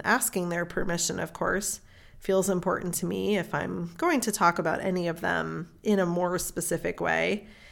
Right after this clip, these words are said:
especially as they get older. Uh, my son Egan is fifteen, and he actually just rode his bike over here to my office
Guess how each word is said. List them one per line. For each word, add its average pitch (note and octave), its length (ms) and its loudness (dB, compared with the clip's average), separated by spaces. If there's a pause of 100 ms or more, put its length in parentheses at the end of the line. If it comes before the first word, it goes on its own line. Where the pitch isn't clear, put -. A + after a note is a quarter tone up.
(160)
especially F#3 800 0 (120)
as F3 220 -2
they E3 100 -4
get E3 160 -2
older. F3 420 -2 (1000)
Uh, F#3 140 0
my F3 240 0
son F3+ 440 2
Egan G#3+ 640 -2 (400)
is F#3 280 0
fifteen, C#4+ 800 -2 (440)
and E3 180 -4
he F3 160 0
actually E3+ 440 0
just E3+ 400 -2 (120)
rode D#4+ 280 4
his D4 220 0
bike C4+ 300 0
over F3 240 0
here F3 340 2
to - 180 -4
my D#3 180 -2
office - 600 -2